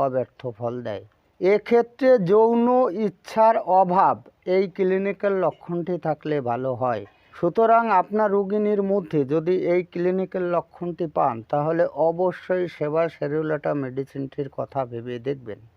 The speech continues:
আপনাদের সর্বশেষে আমি যে বিষয়টি বলবো, সেটা হচ্ছে ঔষধের শক্তি আর ডোজ। এই ঔষধটি মাদার টিংচার, সিক্স আর হচ্ছে থার্টি, এই তিনটি শক্তি ভালো চলে এবং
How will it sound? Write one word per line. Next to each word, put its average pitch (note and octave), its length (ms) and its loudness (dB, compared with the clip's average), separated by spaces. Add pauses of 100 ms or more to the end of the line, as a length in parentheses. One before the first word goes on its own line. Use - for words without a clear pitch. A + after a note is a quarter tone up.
(220)
আপনাদের G3 440 -2
সর্বশেষে G#3 760 0
আমি G#3+ 220 0
যে F#3+ 160 0
বিষয়টি F#3+ 520 0
বলবো, F#3 400 0
সেটা F3 360 0
হচ্ছে F3+ 240 -2
ঔষধের E3+ 640 0 (120)
শক্তি - 460 -4
আর D#3 160 2 (120)
ডোজ। G#2 220 -4 (680)
এই G3 260 2
ঔষধটি G#3 760 -2 (760)
মাদার E3 480 2 (120)
টিংচার, G3+ 580 2 (1080)
সিক্স G#3 440 -2 (280)
আর D#3+ 260 2
হচ্ছে F3+ 260 -4
থার্টি, D3+ 500 -2 (320)
এই D#3+ 160 -4 (120)
তিনটি G3 400 -4
শক্তি F#3 440 -8
ভালো C3+ 340 -2
চলে F#3+ 300 -4 (200)
এবং D#3 160 -4